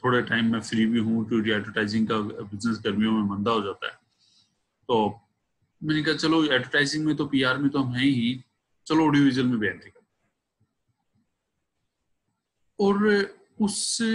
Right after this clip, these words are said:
एक घटना ने ऐसा change किया कि धीरे-धीरे करके आज मैं कहूँगा कि हमारा ninety percent business audiovisual पे आ गया,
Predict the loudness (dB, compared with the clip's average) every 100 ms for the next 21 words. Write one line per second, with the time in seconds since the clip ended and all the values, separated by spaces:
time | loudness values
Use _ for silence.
0 | -2 -4 -6 -6 -10 -6 -4 -2 -2 -2
1 | -2 -2 -2 -4 -4 -4 -2 -2 -2 2
2 | 2 0 -2 -2 -4 -4 -2 0 0 0
3 | -4 -2 -4 -2 -2 -2 -2 -6 -8 _
4 | _ _ _ _ _ _ -2 0 0 0
5 | 0 -2 -2 0 2 2 0 0 -2 0
6 | -2 0 0 0 -2 -4 -2 2 4 4
7 | 2 0 -4 -8 -16